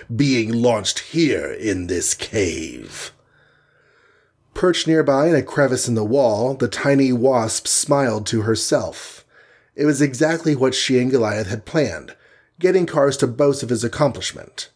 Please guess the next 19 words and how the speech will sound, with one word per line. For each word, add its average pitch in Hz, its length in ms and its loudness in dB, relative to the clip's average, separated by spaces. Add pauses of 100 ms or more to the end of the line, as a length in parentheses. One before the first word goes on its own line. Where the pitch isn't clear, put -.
(200)
It 110 200 -2
gave 123 260 4
him 123 180 2
sadistic 127 560 2
satisfaction 117 920 0
to 113 80 -2
have 107 320 -4
his 113 280 0
Avenger 117 560 2
opponents 104 560 -4
know 117 400 4
before 107 420 2
they 104 200 -4
died 104 580 -2
what 104 240 -8
coup 110 440 0
he 101 180 -10
had 90 240 -8
pulled. 87 500 -4